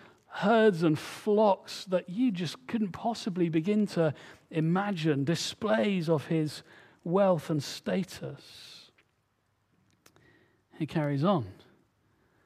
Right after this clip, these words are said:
"I acquired male and female singers." He tried out the arts. Is that where meaning is to be found? In, in music, in the arts? Many of us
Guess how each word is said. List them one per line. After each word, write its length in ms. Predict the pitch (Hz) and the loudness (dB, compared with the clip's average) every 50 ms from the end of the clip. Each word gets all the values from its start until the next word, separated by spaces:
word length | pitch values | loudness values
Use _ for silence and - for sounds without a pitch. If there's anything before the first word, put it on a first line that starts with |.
| _ _ _ _ _ _ _ _ _ _ _ _ _ _ _ _ _ _ _ _ _ _ _ - | _ _ _ _ _ _ _ _ _ _ _ _ _ _ _ _ _ _ _ _ _ _ _ 0
"I 160 | 196 170 165 | 4 4 6
acquired 480 | 147 - - - 165 156 160 156 147 139 | 4 4 0 0 2 4 4 4 2 2
male 500 | 151 165 175 175 180 175 175 175 170 170 | 4 6 8 8 8 8 8 6 6 4
and 160 | 170 165 151 | 4 2 0
female 600 | - - - 165 143 143 151 143 139 143 139 143 | -2 -4 -2 0 0 0 0 -2 -2 -2 -2 -4
singers." 1300 | - - - - - 185 185 202 196 160 127 113 117 135 - - - - - - - - - - - - _ _ _ _ - | -6 -8 -10 -10 -10 -8 -6 -4 -4 -4 -4 -4 -6 -10 -16 -18 -18 -16 -16 -16 -16 -18 -18 -20 -20 -20 _ _ _ _ -6
He 100 | - 170 | -4 -4
tried 260 | - - - 226 240 | -2 2 4 6 6
out 140 | 262 269 247 | 6 6 6
the 120 | 220 240 226 | 4 4 4
arts. 800 | 247 262 - 196 131 - - - - - - - - - - - _ _ - _ _ _ _ - | 4 4 4 0 0 -2 -6 -12 -12 -12 -10 -10 -10 -12 -14 -18 _ _ -20 _ _ _ _ 2
Is 320 | 202 247 277 233 202 185 | 4 4 4 4 2 4
that 340 | 180 240 262 294 277 - - | 4 4 6 4 2 2 4
where 180 | 214 208 220 | 4 6 6
meaning 560 | 214 214 214 226 247 285 254 175 160 170 202 220 | 6 6 6 8 8 8 8 8 8 6 6 4
is 160 | 214 190 - | 0 -2 -2
to 100 | - 233 | -4 -2
be 100 | 226 262 | 0 0
found? 680 | 220 - - 240 240 277 - _ - 127 107 104 107 - - - - - - - - | -2 -2 -2 -2 -2 -2 -4 _ -8 -10 -10 -10 -10 -14 -18 -20 -20 -20 -20 -10 -2
In, 220 | - 226 226 240 - - | 0 2 2 2 0 -2
in 260 | - 233 233 233 226 214 | 0 4 6 8 8 8
music, 640 | 208 208 254 294 294 196 170 139 120 113 - - - _ | 8 8 8 8 8 6 4 0 -2 -2 -8 -16 -12 _
in 120 | - 202 208 | 2 4 6
the 120 | 214 196 | 6 6
arts? 1040 | 180 208 277 269 190 - 131 - _ - - - - - - - - - - - - _ _ _ _ _ _ _ _ _ _ _ _ _ _ _ _ _ _ _ _ _ _ _ _ _ _ - - | 6 6 4 4 4 2 -2 -10 _ -20 -18 -16 -14 -12 -12 -12 -14 -16 -18 -20 -20 _ _ _ _ _ _ _ _ _ _ _ _ _ _ _ _ _ _ _ _ _ _ _ _ _ _ -12 -6
Many 380 | - 151 175 208 262 294 294 226 | -2 0 2 2 4 4 4 4
of 120 | 165 135 | 4 2
us 600 | 139 120 107 - - - - - - - - - | 0 -2 -2 -6 -10 -14 -16 -14 -16 -16 -18 -20